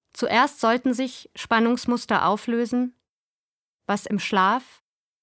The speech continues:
im Zustand der Nichtbewusstheit, nicht möglich ist.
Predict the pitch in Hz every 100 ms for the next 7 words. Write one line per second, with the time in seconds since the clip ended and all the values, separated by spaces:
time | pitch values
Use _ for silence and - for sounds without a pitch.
0 | _ - 220 - 294 - 262 254 226 254
1 | 302 - 226 202 214 - 233 233 247 -
2 | _ _ _ _ _ - 240 - - 180
3 | 170 170 170 - 170 - -